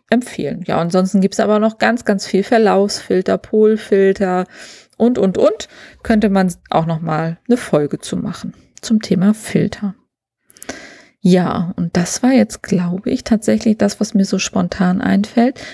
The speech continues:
Bei den Stativen, ähm, also ich bin so eine kleine Schusselmaus. Ich verbummel immer gerne meine Schnellwechselplatten. Daher habe ich so einen <laughs> Fünferpack tatsächlich mittlerweile in der Schublade. Die kosten halt nicht so viel und sind so standardmäßig.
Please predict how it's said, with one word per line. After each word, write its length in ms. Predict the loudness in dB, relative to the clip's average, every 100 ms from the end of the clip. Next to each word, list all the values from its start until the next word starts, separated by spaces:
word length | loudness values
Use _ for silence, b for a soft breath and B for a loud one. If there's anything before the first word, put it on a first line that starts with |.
| B
Bei 140 | -2
den 140 | 0 2
Stativen, 680 | 0 -2 0 2 2 0 0
ähm, 640 | 0 2 2 0 0 -4 -8 -4
also 180 | -2 -2
ich 100 | 0
bin 160 | 2
so 100 | 4
eine 180 | 4 2
kleine 300 | 0 0 0
Schusselmaus. 800 | 0 0 2 2 2 2 0 -2
Ich 220 | -4 -6
verbummel 1040 | 0 4 4 2 -2 -14 -20 _ 2 2 2
immer 240 | 2 0
gerne 340 | 2 2 2
meine 280 | 0 0 -2
Schnellwechselplatten. 1080 | -2 2 2 2 -2 -6 -4 -4 0 -2 -2 B B B B B 0
Daher 440 | 2 4 4 4
habe 160 | 4 4
ich 120 | 2
so 120 | 0
einen 60 | 0
<laughs> 0 |
Fünferpack 680 | 2 2 4 2 2 0
tatsächlich 480 | -2 -2 -2 -2 -4
mittlerweile 440 | -6 -6 -4 -2 -4
in 80 |
der 80 | -4
Schublade. 500 | -10 -4 -2 0 0 B B B B
Die 80 | -6
kosten 340 | -2 -2 0
halt 160 | 0 0
nicht 160 | -2 -2
so 80 |
viel 320 | -6 0 2 0 b b -2 2
und 80 |
sind 160 | 2 2
so 80 | -2
standardmäßig. 880 | 0 2 2 2 2 2 0 0